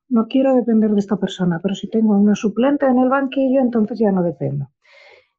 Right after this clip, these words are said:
Eh, esto es lo que se llama la infidelidad evasiva, que es una persona que en cuanto empieza a comprometerse con alguien, experimenta una compulsión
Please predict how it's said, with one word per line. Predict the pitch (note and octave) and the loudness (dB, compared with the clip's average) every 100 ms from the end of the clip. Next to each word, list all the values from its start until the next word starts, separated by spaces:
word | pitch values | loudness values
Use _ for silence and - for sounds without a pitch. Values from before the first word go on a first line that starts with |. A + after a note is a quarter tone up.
| _ | _
Eh, | - G#3 G#3 - | 2 4 4 2
esto | A#3+ C4+ | -2 -2
es | C4 | -2
lo | C4 | 0
que | |
se | B3+ | 0
llama | B3+ B3 B3+ | 2 4 2
la | |
infidelidad | G#3 G3+ F3+ F3+ F3 F#3 | 2 0 2 2 2 2
evasiva, | F#3+ F3 - D#3 D3 D3 | 2 -2 -2 -4 -4 -8
que | |
es | F#3 | -2
una | G#3 G3+ | 0 2
persona | G#3 G#3 B3+ C#4+ | -2 0 0 0
que | B3+ | 0
en | G3 | 0
cuanto | G#3 G3 G3 | 0 0 2
empieza | G3+ G3 A#3+ G3 | 2 0 0 -4
a | |
comprometerse | F3+ E3 F3 E3+ - A3+ - - | -2 -4 -2 -2 -2 -4 -4 -2
con | G#3 | 0
alguien, | B3+ C#4 D4 C#4+ - | 0 0 -4 -4 -8
experimenta | G3+ _ G3+ G#3 A3+ G#3+ | -10 _ 0 2 2 2
una | G3+ G#3+ | 0 0
compulsión | G#3+ G3 G#3 G3+ - D4 D4 | 0 -2 0 -4 -2 -4 -4